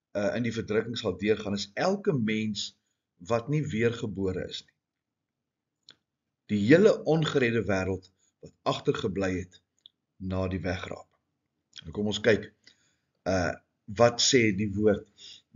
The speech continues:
Wat sal hierdie mense wees? Of wie sal hierdie mense wees? Baie duidelik, as ons Openbaring dertien vers ses lees, dan sien ons die anti-kris word geopenbaar en dan,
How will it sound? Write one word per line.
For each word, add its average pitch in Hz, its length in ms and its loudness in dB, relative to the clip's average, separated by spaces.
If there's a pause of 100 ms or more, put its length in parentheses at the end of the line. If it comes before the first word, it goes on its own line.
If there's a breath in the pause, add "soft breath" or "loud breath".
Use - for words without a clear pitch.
Wat 131 220 6
sal 156 120 6
hierdie 113 240 2
mense 104 380 0
wees? 92 340 -2
Of 104 160 -6
wie 123 100 2
sal 127 160 2
hierdie 107 240 0
mense 95 320 -6
wees? 92 340 -4 (480 loud breath)
Baie 165 260 4
duidelik, 139 440 6
as 117 140 -8
ons 123 100 -6
Openbaring 123 600 -4
dertien 110 380 -6
vers 113 320 -6
ses 131 260 -4
lees, 104 260 -6 (460 soft breath)
dan 117 140 -4
sien 175 180 -4
ons 160 160 -2
die - 80 2
anti-kris 151 560 -4
word 117 240 -4
geopenbaar 107 520 -2
en 113 100 -4
dan, 107 120 -4